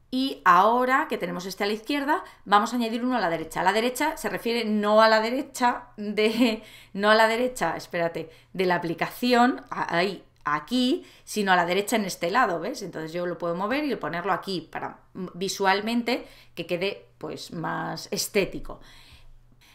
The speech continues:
También puedo añadir un stack, un grupo de aplicaciones o documentos abiertos más recientemente.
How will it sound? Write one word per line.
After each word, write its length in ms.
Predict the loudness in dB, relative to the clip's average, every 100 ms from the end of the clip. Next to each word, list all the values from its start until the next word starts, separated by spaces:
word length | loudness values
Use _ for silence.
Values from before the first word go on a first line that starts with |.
| _
También 500 | 4 4 4 2 0 -4
puedo 480 | 6 6 6 0 -2 -14 _ _ _ -6
añadir 720 | -4 -2 -2 -2 -2 -2 -6 -20 -18 -6
un 180 | -2 -2
stack, 500 | -2 2 4 4 0 -12 0
un 200 | 2 2
grupo 500 | 0 -2 2 0 0
de 280 | 0 0 2
aplicaciones 600 | 0 0 -4 -2 -2 -4
o 40 | -4
documentos 500 | -4 -2 -2 -2 -2
abiertos 500 | 0 0 -2 -8 -6
más 180 | -2 -2
recientemente. 840 | -2 -6 -6 -8 -10 -12 -12 -18